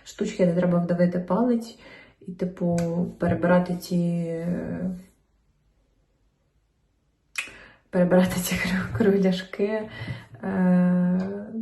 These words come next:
це, типу, як антистрес. Я вирішила, що мені теж треба, але я не хотіла ліпити саме такі круглі штучки.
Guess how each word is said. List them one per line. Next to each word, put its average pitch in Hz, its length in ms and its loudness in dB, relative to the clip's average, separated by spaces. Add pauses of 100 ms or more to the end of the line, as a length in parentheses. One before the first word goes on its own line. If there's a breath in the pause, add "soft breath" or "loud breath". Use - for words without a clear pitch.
(600)
це, 180 380 2 (160)
типу, 180 220 -4
як 180 160 0
антистрес. 175 720 -4 (1300 loud breath)
Я 190 100 8
вирішила, 180 460 4
що - 180 0
мені 180 140 12
теж 180 260 4
треба, 165 480 0
але 185 160 6
я 180 60 10
не 175 100 8
хотіла 180 640 2
ліпити 180 380 2
саме 170 280 0
такі 180 260 -6
круглі 175 400 0
штучки. 220 840 0